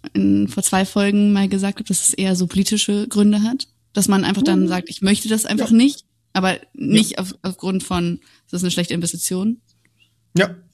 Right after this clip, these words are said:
Speaker 2: Mhm.
Speaker 1: Okay. Mhm.
Speaker 2: E T Fs sind eine Bubble, Lena.
Speaker 1: Sind eine Bubble.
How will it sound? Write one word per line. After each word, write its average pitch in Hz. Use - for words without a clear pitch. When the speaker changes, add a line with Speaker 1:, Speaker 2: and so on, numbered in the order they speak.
Speaker 2:
Mhm. 185
Speaker 1:
Okay. 180
Mhm. 196
Speaker 2:
E 170
T 175
Fs 175
sind 180
eine 180
Bubble, 185
Lena. 131
Speaker 1:
Sind 208
eine 196
Bubble. 165